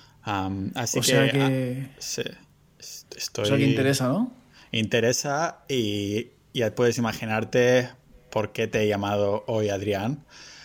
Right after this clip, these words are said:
Speaker 1: Que, <laughs> que has venido tres o cuatro veces, hablamos de naturaleza, de negocios online y todo eso, pero en la última vez dijiste, "Ah, sí, no sé qué, Tinder", mencionaste el tema,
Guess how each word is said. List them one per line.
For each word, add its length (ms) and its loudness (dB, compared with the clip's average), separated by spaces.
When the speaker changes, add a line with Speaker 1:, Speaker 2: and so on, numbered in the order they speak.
Speaker 1:
Que, 200 0
<laughs> 760 -2
que 120 0
has 80 0
venido 300 -2
tres 200 -2
o 60 -4
cuatro 240 4
veces, 360 2
hablamos 440 2
de 60 4
naturaleza, 840 2
de 160 4
negocios 480 2
online 360 0
y 40 -2
todo 220 4
eso, 340 2
pero 180 -2
en 60 2
la 60 2
última 360 2
vez 400 -2
dijiste, 480 0
"Ah, 120 0
sí, 160 -6
no 80 -4
sé 160 -6
qué, 160 2
Tinder", 420 4
mencionaste 460 0
el 100 -2
tema, 400 0